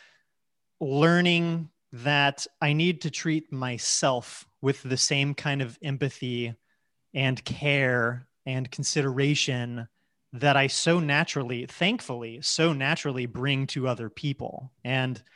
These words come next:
it's something I'm super grateful for that I was really imprinted on heavily by my parents and, and learned so much too from people that have been in my life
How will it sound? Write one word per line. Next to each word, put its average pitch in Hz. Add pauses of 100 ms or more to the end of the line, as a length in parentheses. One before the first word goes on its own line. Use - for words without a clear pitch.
(460)
it's 151
something 165
I'm 131
super 170
grateful 135
for 123
that 120
I 120
was 127
really 160
imprinted 135
on 117 (180)
heavily 151
by 123
my 113
parents 131
and, 113 (520)
and 127
learned 143
so 139
much 131
too 147
from 123
people 131
that 127
have 123
been 127
in 120
my 117
life 120